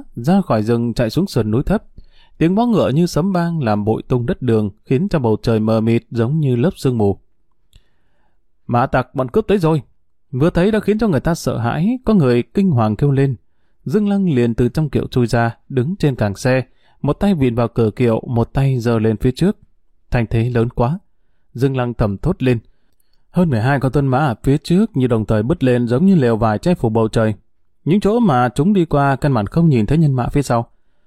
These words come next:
Những kỵ binh này mặc áo ngắn đóng giả, trên mặt che một tấm vải màu đỏ, tay giơ cao mã đao, phóng ngựa như bay, khí thế hừng hực. "Bảo vệ xe tù." Tống Tiểu Ái vung đao lên quát tháo,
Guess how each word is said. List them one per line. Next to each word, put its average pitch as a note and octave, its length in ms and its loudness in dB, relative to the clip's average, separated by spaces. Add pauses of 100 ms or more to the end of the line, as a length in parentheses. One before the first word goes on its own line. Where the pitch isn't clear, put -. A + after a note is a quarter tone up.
(200)
Những A3 140 0
kỵ A3 80 0
binh G3 160 0
này B2+ 180 0
mặc A#2+ 140 0
áo C3 140 0
ngắn E3+ 240 2
đóng F#3 220 2
giả, G#2 340 0 (140)
trên G3 160 2
mặt B2 180 0
che E3+ 120 2
một B2 120 2
tấm D#3 260 2
vải B2+ 140 2
màu A2+ 160 0
đỏ, G2+ 320 0 (140)
tay C3+ 140 0
giơ B2+ 140 0
cao A#2+ 220 -2
mã A#2 160 0
đao, B2 340 0
phóng D3+ 220 0
ngựa C#3+ 120 2
như A#2+ 160 0
bay, A#2+ 320 -2
khí F3+ 160 0
thế F3 140 0
hừng C#3+ 240 0
hực. G#2 220 -2 (540)
"Bảo A2+ 200 0
vệ C3 140 0
xe C3+ 140 -2
tù." G#2+ 180 -2 (680)
Tống G#3+ 160 0
Tiểu F#3 120 2
Ái F#3 100 2
vung G3 200 0
đao F3 180 2
lên E3 200 2
quát - 240 -4
tháo, D3 340 0